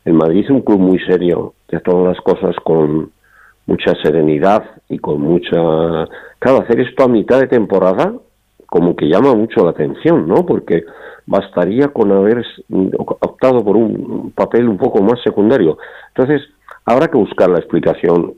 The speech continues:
en otro terreno y debemos respetar tanto al club,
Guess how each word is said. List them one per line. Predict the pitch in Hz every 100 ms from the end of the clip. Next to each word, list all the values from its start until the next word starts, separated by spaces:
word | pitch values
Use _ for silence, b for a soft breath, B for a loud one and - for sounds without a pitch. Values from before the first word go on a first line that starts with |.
| -
en | 80 78
otro | 87 - 82
terreno | - - - 90 82 69 73 - b b b -
y | 87 82
debemos | 71 87 92 104 104
respetar | 98 - 87 107 104
tanto | - 87 80 87
al | 82 78
club, | 113 104 78